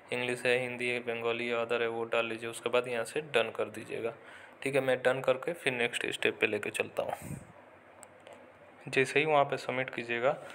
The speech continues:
तो आपको ये personal information आ जाएगा। applicants name डाल लीजिए, middle name डालिए, last name डालिए, ठीक है। active जी-,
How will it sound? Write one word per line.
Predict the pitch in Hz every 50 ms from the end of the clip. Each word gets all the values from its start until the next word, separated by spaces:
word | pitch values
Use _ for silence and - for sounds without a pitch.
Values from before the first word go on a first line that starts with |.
| - - - - - - - -
तो | 123
आपको | 123 120 - - - 117
ये | 117 117 120 120 117 - - - - -
personal | 120 123 120 - 131 131 127 127
information | 123 - - 123 123 120 117 120 - 123 120
आ | 120 120
जाएगा। | 117 117 113 113 120 147 - - - - - - - - - - - - - - -
applicants | 123 - - 120 - - 123 123 120 - -
name | 123 120 120 123 120
डाल | 120 120 117
लीजिए, | 120 117 117 - 120 120 120 - - - - - - - - - - - -
middle | 131 131 117 127 127
name | 127 127 127 127
डालिए, | 123 123 123 123 123
last | 120 120 120 120 120 - -
name | 127 123 123 120
डालिए, | 120 120 120 120 120
ठीक | 120 - 135 135
है। | 131 123 120 123 - - - - - - - - -
active | 123 - - 131 123
जी-, | 127 - 127